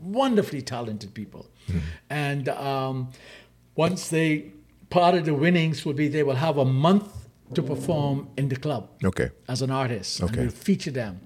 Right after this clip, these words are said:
Speaker 2: Okay.
Speaker 1: And we're working on the possibility of recording them.
Speaker 2: Okay.
Speaker 1: So they'll have a recording, and then we can do a videotape of them so they could really launch their career properly. What we find, Robert,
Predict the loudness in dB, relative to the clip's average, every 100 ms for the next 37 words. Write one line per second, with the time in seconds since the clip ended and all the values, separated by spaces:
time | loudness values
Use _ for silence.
0 | -6 -4 -2 -4 -6 -4 -4 -2 -2 0
1 | 0 2 4 4 2 -2 -4 -4 -2 -2
2 | -2 0 2 2 2 -2 -2 -8 -4 4
3 | 8 10 8 4 -4 -10 -18 -6 -4 -2
4 | -4 -6 -4 -2 0 -2 -2 -4 -6 -4
5 | 0 0 0 -4 -4 -4 -4 -4 -6 -4
6 | -4 4 6 6 4 2 -2 -2 -4 -6
7 | -8 -10 -14 -20 -20 -8 -4 -2 -4 -6
8 | -6 -4 0 2 4 4 4 2 2 -2
9 | -4 -4 -2 0 0 0 -2 -4 -2 -4
10 | 0 4 4 2 -2 0 4 4 4 0
11 | -2 -8